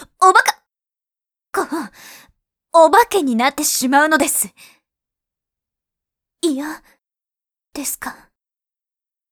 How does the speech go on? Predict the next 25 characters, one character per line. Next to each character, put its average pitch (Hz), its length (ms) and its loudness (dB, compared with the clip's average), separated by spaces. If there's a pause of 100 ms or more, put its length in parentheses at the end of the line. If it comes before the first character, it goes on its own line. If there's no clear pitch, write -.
(640)
鏡、 285 420 -4
悲 254 120 -20 (1000)
し 403 320 -4
い 392 60 -10
で 359 80 -14
す。 - 240 -10 (1800)
目 294 180 -6
の 254 140 -10
前 285 240 -6
に 233 220 -18 (720)
悪 - 360 -8
霊 285 180 -8
に 302 160 -10
取 285 280 -10
り - 60 -20
憑 - 80 -12
か 330 140 -8
れ 311 100 -20
た 339 120 -16
友 320 280 -10
人 339 240 -10
を - 20 -20 (1300)
助 - 320 -12
け - 60 -18
て - 100 -14